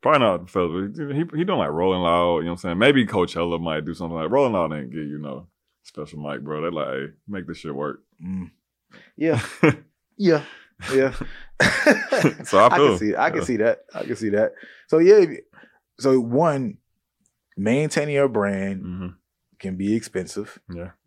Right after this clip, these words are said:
Speaker 2: Right? But two, there's so many th-, different things to break down. This is why people say, "Hey, like, it costs so much money to bring me out," not just because it's me,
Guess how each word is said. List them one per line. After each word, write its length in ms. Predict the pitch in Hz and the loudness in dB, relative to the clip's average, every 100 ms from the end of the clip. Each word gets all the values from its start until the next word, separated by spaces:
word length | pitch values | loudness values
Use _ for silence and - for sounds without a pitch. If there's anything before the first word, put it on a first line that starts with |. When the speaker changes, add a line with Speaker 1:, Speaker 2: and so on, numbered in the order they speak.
| _ | _
Speaker 2:
Right? 360 | 92 101 110 110 - _ _ _ _ - | -6 -2 0 -2 -4 _ _ _ _ -6
But 200 | 104 - | -6 -2
two, 440 | 139 147 120 98 _ _ | 2 4 2 -2 _ _
there's 180 | - 87 | -8 -4
so 160 | - 117 | -2 0
many 180 | 113 | 0
th-, 240 | 101 113 101 | 0 -4 -4
different 280 | 107 101 90 | -4 -4 -4
things 260 | 104 101 | -4 -4
to 80 | 95 | -6
break 260 | 90 92 90 | -6 -6 -4
down. 360 | 107 110 95 | -4 -4 -4
This 120 | 98 | -6
is 160 | 107 98 | -8 -8
why 400 | 98 113 101 95 _ _ _ _ _ _ _ _ _ - | -4 0 0 -4 _ _ _ _ _ _ _ _ _ -16
people 240 | 85 82 | -12 -10
say, 280 | 101 110 98 | -4 -2 0
"Hey, 400 | 95 101 85 - _ _ _ _ - | -2 -2 -4 -10 _ _ _ _ -14
like, 120 | - - - _ _ | -12 -12 -18 _ _
it 160 | 87 82 | -10 -8
costs 280 | 95 98 - | -6 -6 -4
so 80 | 98 | -6
much 200 | 98 92 | -6 -6
money 240 | 101 104 | -6 -6
to 80 | 90 | -8
bring 220 | 90 98 | -8 -8
me 140 | 92 98 | -6 -4
out," 300 | 120 - 85 | -2 -4 -6
not 280 | 104 120 | -8 -8
just 220 | 92 120 113 | -4 -6 -6
because 280 | 92 101 | -8 -8
it's 120 | 95 87 | -8 -8
me, 320 | 120 107 | -8 -8